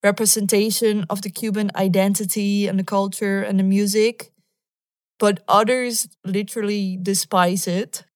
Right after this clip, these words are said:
But yeah, for me, reggaeton was mainly interesting for the research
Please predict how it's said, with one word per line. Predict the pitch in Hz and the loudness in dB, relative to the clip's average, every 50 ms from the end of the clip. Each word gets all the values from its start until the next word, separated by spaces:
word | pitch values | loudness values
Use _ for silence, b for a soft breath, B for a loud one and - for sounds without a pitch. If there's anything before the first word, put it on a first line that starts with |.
| _ _ - | _ _ 0
But | 208 175 - | 0 2 4
yeah, | 220 226 233 | 4 4 4
for | 214 - - 240 | 4 4 0 0
me, | 220 220 247 277 294 | 0 0 -4 -4 0
reggaeton | 277 254 247 247 262 269 262 - 269 247 254 | 2 2 2 2 0 -2 0 0 -2 0 0
was | 240 226 208 | -2 -2 -2
mainly | 214 214 214 226 240 240 240 240 233 220 - - - | 0 0 0 0 0 0 -2 -2 -4 -6 -8 -8 -6
interesting | 220 226 233 - - 220 226 226 - - - 247 254 269 302 | -4 -4 -4 0 0 0 0 2 0 -2 -2 -4 -4 -6 -8
for | - - 240 208 | -6 -4 -4 -2
the | 202 | -2
research | 202 208 214 220 226 - - 220 220 240 269 269 - - | -2 0 0 0 -2 0 0 0 -2 -2 -4 -8 -12 -14